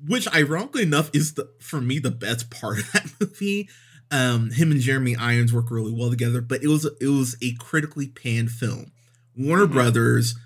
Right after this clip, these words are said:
Speaker 1: of course, goes, "Oh, fuck, you've, <laughs> like, Batman versus Superman didn't do well. What chance, you know, does a Justice League film have?" And so
Speaker 2: Right.
Speaker 1: he was on a real short leash.
Speaker 2: 'Cause they had already promised him that.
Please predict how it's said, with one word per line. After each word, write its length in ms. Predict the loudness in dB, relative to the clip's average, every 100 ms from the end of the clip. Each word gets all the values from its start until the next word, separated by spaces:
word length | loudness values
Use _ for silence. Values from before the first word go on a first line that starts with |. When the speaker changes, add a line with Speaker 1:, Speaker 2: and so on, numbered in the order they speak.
| _ -8
Speaker 1:
of 140 | -8
course, 320 | -2 0 0
goes, 440 | 0 0 0 -2 -8 _ _ 2
"Oh, 180 | 4 4
fuck, 560 | 2 0 0 0 -6 -14 -20 -6
you've, 400 | 0 2 2 -2
<laughs> 40 | 0
like, 320 | 2 0 -4
Batman 480 | -8 0 0 2 2
versus 200 | 4 2
Superman 320 | 2 2 0
didn't 200 | 0 -2
do 180 | -2 -2
well. 380 | -2 -4 -6 -8 -14 _ _ _ _ _ _ _ _ -2
What 340 | 4 4 4
chance, 440 | 4 6 6 4 2
you 120 | 2
know, 100 | 2
does 200 | 0 0
a 40 |
Justice 440 | 2 2 2 0 -2
League 320 | -4 -6 -10 -18 _
film 300 | -6 -4 0
have?" 300 | 0 0 -2
And 100 | -2
so 120 | 0
Speaker 2:
Right. 80 | 2
Speaker 1:
he 140 | 6
was 140 | 8
on 100 | 8
a 60 | 6
real 440 | 6 6 6 4 -6 -16 -20 -6
short 380 | -2 2 2 4
leash. 500 | 6 6 6 -2 -2
Speaker 2:
'Cause 160 | -2 2
they 140 | 4
had 140 | 4 4
already 240 | 2 0
promised 560 | -4 -2 -2 -4 -8 -10
him 200 | -8 -10
that. 300 | -12 -18